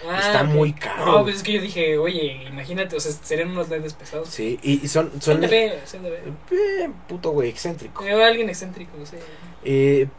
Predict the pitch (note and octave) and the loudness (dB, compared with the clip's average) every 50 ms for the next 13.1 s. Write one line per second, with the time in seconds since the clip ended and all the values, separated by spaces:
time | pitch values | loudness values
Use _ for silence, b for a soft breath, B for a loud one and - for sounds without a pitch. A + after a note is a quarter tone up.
0 | - - - - - B2 A#2+ B2 B2 - F3+ F3+ F3+ - A3+ G3+ F3 C#3 B2+ B2 | -20 -20 -12 -4 0 2 2 2 2 0 -2 -2 -2 -2 0 2 2 0 0 2
1 | C#3 C#3+ C#3+ - G3+ F3 F#3 G3+ - - G3+ F#3 - D3 C3 C#3+ D3+ D#3+ D#3+ - | 2 2 2 2 -2 2 2 2 6 6 6 6 6 4 2 4 4 2 2 0
2 | - - B2+ B2 A2+ A#2+ A#2+ A2 G#2 - - - C#3+ D3 D#3 D3+ - - - D#3+ | -4 -2 0 0 0 2 2 0 0 0 0 0 4 4 4 6 6 6 6 4
3 | - - - A#2 A#2 A2 G#2 G2+ F#2+ F#2+ F#2 - - F#2+ - - - C3+ D3 D3 | 2 -8 -10 -8 -6 -6 -6 -6 -6 -8 -10 -10 -10 -10 -6 -2 0 0 0 0
4 | - - C#3+ C#3+ B2 A2+ A#2 A2+ G#2+ G#2 G#2 G2+ G2+ A#2 C3 C3+ C#3 C3+ D3+ D3+ | 0 0 0 0 2 0 -2 -2 -4 -6 -6 -6 -4 -4 -4 -4 -2 -2 -4 -6
5 | - B B B B B B C#3 D3+ E3 G3 G3+ F3+ D3 D3 C#3 C3+ D3 D#3 D3 | -6 B B B B B B 6 8 10 10 10 8 8 6 4 4 4 2 0
6 | D#3 - - - E3 D#3 A#2+ A2 A2 C3+ D3 - A2 - G#2+ F#2 A2+ A#2 - - | -6 -10 -6 0 0 0 0 0 -2 -2 -4 -6 -8 -10 -10 -8 -10 -10 -6 -4
7 | C3 C3+ B2+ A2+ D#3+ E3 E3+ F3 F3+ F3+ F3 F3 F3 F3 F3 F3 - - B2 C3 | -4 -2 -2 -2 -2 -2 -2 -2 -4 -4 -4 -4 -4 -6 -8 -8 -10 -10 -8 -8
8 | C3+ - - - - - D#3+ D#3+ D#3+ D#3 D3+ D3+ D#3 D3+ D3+ E3+ F3 F3 E3+ D#3+ | -8 -10 -10 -8 -4 0 2 2 4 6 6 6 6 4 2 0 -2 -2 -2 -2
9 | D3+ - D3 C#3 C#3+ D3 D3 D3 C#3 C3+ C3 A#2 A2+ A2+ A2+ A2 G#2+ - C#3+ D3+ | -2 -4 -6 -8 -8 -8 -8 -8 -8 -4 0 2 4 4 4 4 2 2 0 -2
10 | D#3 D3+ D#3 - C3+ C3 B2 B2+ B2+ B2 B2 - D3+ D3 C#3+ C3+ C3 C3+ G3 G#3+ | -4 -4 -4 0 0 0 2 2 0 -2 -2 -2 -2 -4 -4 -4 -4 -4 -2 -2
11 | G3+ G3 G3 - A3+ A3+ A#3 - - D3 C#3 - - - - - - D3 D3+ D3+ | -2 -4 -4 -2 -2 -2 -2 -2 -6 -6 -8 -8 -10 -16 -16 -16 -16 -14 -14 -14
12 | D3 - - - - - - C3 C3 - C#3+ D3 D3 D#3 E3 - - A2 - C#3 | -16 -18 -18 -20 -16 -12 -12 -6 0 2 2 2 2 -2 -4 -6 -8 -6 -4 -2
13 | C#3 C#3 | -2 -2